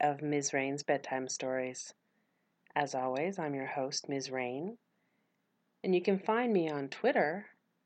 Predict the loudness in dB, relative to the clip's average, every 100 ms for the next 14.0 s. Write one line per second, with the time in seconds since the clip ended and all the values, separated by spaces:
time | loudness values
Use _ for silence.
0 | _ 0 2 0 -2 -14 _ _ -8 0
1 | 4 4 4 -6 -14 -8 0 2 2 0
2 | -4 -8 _ -4 0 2 2 -2 -10 -8
3 | -8 -8 -10 0 2 2 -8 -2 -2 -2
4 | -12 -4 -2 -2 -8 -8 -4 -2 0 -2
5 | -4 -4 -4 -4 -6 -8 -6 -4 -6 -2
6 | -2 -2 -6 -10 -6 -8 -8 -12 -20 -20
7 | -20 -20 -20 -20 -20 -20 -20 -20 -20 -20
8 | 0 4 6 10 10 8 4 6 8 8
9 | 6 2 2 4 4 0 -6 -14 -16 -20
10 | _ _ _ _ 2 4 2 2 0 -2
11 | -4 -6 -4 -2 0 0 0 -4 -12 -20
12 | -20 _ -2 0 2 2 2 0 2 2
13 | 2 2 -2 -2 0 2 0 -2 -4